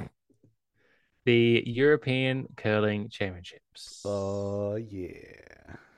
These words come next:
Speaker 1: Held this year in Copenhagen. That's in Denmark.
Speaker 2: I know.
Speaker 1: Uh, we did start on the thirtieth of November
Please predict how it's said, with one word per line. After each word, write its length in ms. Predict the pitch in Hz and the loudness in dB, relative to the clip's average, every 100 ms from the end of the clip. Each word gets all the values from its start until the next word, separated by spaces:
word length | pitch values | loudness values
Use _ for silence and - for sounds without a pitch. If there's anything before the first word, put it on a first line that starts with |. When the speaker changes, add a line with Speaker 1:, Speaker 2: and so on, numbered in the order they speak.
| _ _ _ _ | _ _ _ _
Speaker 1:
Held 340 | - 127 120 117 | -2 4 4 4
this 220 | 110 - | 0 0
year 280 | 117 117 110 | 0 2 2
in 580 | 113 110 110 107 104 107 | 0 0 -2 -4 -6 -8
Copenhagen. 640 | - 131 135 127 147 202 208 _ | -4 -4 -2 -2 -2 -4 -8 _
That's 180 | 131 - | -8 -4
in 60 | 107 | -2
Denmark. 400 | 104 107 135 - _ _ _ _ - - | -2 0 -2 -4 _ _ _ _ -20 -14
Speaker 2:
I 80 | 92 | -14
know. 680 | 80 90 _ _ _ - 127 | -12 -16 _ _ _ -2 2
Speaker 1:
Uh, 460 | 113 110 107 107 - _ - 135 123 | 4 4 6 4 0 _ -14 -4 0
we 80 | 123 | 4
did 320 | 165 185 - | 4 4 0
start 720 | - - 123 123 147 - - - - _ _ _ _ _ _ _ _ - 131 | -8 2 6 8 6 2 -10 -16 -18 _ _ _ _ _ _ _ _ -6 -2
on 120 | 127 | 0
the 80 | 117 | 2
thirtieth 420 | 135 135 135 127 | 4 6 6 4
of 120 | 123 | 0
November 520 | 127 120 127 151 190 | 0 0 0 0 -2